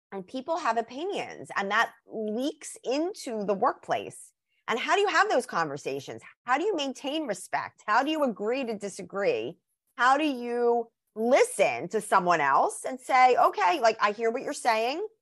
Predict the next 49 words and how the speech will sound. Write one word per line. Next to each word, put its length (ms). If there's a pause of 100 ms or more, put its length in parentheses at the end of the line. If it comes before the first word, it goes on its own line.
(180)
You 80
know, 60
I 140
have 100
a 80
different 340
view," 380
and 80
have 180
that 200
person 320
listen 560
and 160 (240)
still 280
be 180
able 640
to 420 (200)
walk 340
away 240
at 100
the 100
end 160
of 80
the 80
day 500
and 300
work 220
together 720
and 320
get 200
the 60
client 460
product 440
out 300
or 80
whatever 480
it 80
is. 380
That's 600
where 380
we 180
need 260
to 60
get 300
to, 160
that 220
sort 160
of 80
acceptance 840